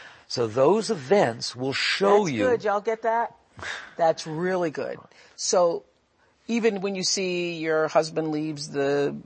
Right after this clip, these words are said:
Speaker 2: you know, drawers open
Speaker 1: Yes.
Speaker 2: or the whatever open
Speaker 1: Yes,
Speaker 2: or the
Speaker 1: yes,
Speaker 2: left,
Speaker 1: yes,
Speaker 2: the,
Speaker 1: yes.
Speaker 2: it's not about what's going on.
Speaker 1: Right.
Speaker 2: It's about the thorn
Speaker 1: Yes.
Speaker 2: that was there.
Speaker 1: Yes.
Speaker 2: So, okay,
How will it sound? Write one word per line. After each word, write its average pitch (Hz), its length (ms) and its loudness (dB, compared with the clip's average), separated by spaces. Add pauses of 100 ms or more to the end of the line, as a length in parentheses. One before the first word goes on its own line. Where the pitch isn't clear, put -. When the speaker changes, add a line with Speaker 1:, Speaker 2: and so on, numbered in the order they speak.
(100)
Speaker 2:
you 135 120 -2
know, 131 300 -2 (180)
drawers 139 440 2
open 131 400 -4
Speaker 1:
Yes. 135 80 -6
Speaker 2:
or 127 120 -6
the 127 140 -6
whatever 139 500 -4
open 135 420 -6
Speaker 1:
Yes, 127 120 -4
Speaker 2:
or 127 100 -6
the 147 80 -4
Speaker 1:
yes, 139 100 -6
Speaker 2:
left, 135 180 -6
Speaker 1:
yes, 185 140 -8
Speaker 2:
the, 165 80 -8 (180)
Speaker 1:
yes. 165 180 -14
Speaker 2:
it's 147 220 -6
not 175 320 4
about 135 420 0
what's 139 380 -6
going 117 340 -12
on. 123 360 -2
Speaker 1:
Right. 135 120 -6
Speaker 2:
It's - 200 -10
about 135 320 -8
the 107 100 -14 (260)
thorn 170 300 2
Speaker 1:
Yes. 113 260 -10 (840)
Speaker 2:
that 143 200 -10
was 131 200 -12
there. 139 420 -2
Speaker 1:
Yes. 156 160 -4 (460)
Speaker 2:
So, - 280 -4 (160)
okay, - 340 -2